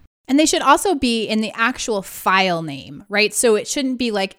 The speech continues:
I M G underscore oh five three. If you're uploading a photograph of yourself, for <laughs> example, to a blog post,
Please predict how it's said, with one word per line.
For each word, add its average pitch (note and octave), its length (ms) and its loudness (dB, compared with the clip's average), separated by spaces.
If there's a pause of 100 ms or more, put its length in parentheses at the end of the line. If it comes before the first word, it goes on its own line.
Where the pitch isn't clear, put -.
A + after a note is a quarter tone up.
(140)
I A#3+ 240 2
M A3 420 0
G G#3+ 300 -2
underscore F#3+ 880 -2
oh G#3 160 0
five F#3+ 380 -2
three. G#3+ 580 -4 (240)
If G#3+ 100 -4
you're A3 160 2
uploading G3 400 -4
a F#3 60 -6
photograph G#3+ 760 2
of A#3+ 140 -2
yourself, A#3+ 360 2
for - 120 -4
<laughs> - 20 2
example, C4 440 2
to C4 140 -2
a A#3 60 0
blog A3+ 280 -2
post, C#4+ 320 -2